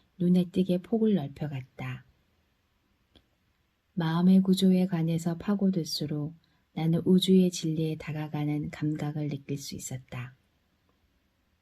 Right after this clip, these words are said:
빌리프 체인지 테라피,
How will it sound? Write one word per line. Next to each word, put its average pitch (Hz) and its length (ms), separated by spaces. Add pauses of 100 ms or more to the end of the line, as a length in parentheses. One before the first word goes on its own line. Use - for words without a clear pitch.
(1300)
빌리프 190 500
체인지 185 640
테라피, 160 760